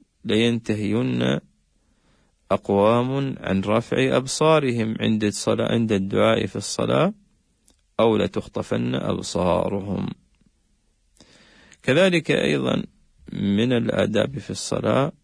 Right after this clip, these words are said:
الذكر في آخر التشهد، وذلك بعد الفراغ من التشهد الأخير وقبل التسليم، فهناك أدعية ثابتة عن النبي صلى الله عليه وسلم، ومنها التعوذ بالله من أربع،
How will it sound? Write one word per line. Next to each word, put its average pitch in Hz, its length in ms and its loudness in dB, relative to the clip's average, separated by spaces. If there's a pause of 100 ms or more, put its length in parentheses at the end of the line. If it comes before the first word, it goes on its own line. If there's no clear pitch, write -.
(300)
الذكر 120 640 -2
في 104 360 -2 (120)
آخر 123 400 2
التشهد، 104 800 -6 (1080)
وذلك 202 420 2
بعد 135 300 2
الفراغ 117 460 2
من 110 100 0
التشهد 101 540 -4
الأخير 110 640 -2
وقبل 101 400 -2
التسليم، 120 720 -4 (680)
فهناك 98 680 2
أدعية 104 880 -2
ثابتة 101 800 -2
عن 104 400 -2
النبي 98 540 -2
صلى 101 300 -2
الله 101 400 0
عليه 127 440 -2
وسلم، 151 760 0
ومنها 107 420 0
التعوذ 98 760 0
بالله 107 640 0
من 104 220 -2
أربع، 101 420 -4